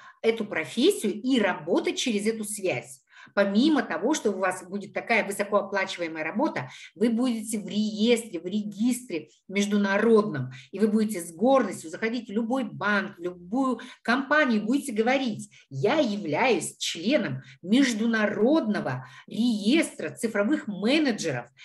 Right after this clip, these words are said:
я зарегистрирован на мир-, на международном уровне». Наша профессия признана. Это как, знаете, быть членом ассоциации, а, интернациональной, там, ассоциации международных адвокатов и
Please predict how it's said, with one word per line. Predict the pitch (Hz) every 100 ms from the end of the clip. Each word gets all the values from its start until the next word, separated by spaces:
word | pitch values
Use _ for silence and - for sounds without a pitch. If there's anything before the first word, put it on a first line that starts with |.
| -
я | 180 233
зарегистрирован | 233 247 233 240 - 202 208 349 269 180 143 - -
на | 233
мир-, | 247 240 226
на | 208 202
международном | 214 214 202 190 247 254 254 220 -
уровне». | 254 320 208 139 127 123 - - -
Наша | 208 262 262
профессия | 208 196 202 233 370 381 175 151 - -
признана. | - 214 311 254 202
Это | 208 277
как, | 254 226
знаете, | 381 453 208
быть | 202 233 - - - -
членом | - 240 320 262 208
ассоциации, | 214 214 226 220 220 254 247 - 220 208 208 -
а, | 202 196 202
интернациональной, | 269 254 233 214 220 214 196 214 262 214 202
там, | 180
ассоциации | 196 311 302 254 320 -
международных | 233 208 208 202 214 285 226 220
адвокатов | 196 202 202 294 302 302 208 - -
и | 240 233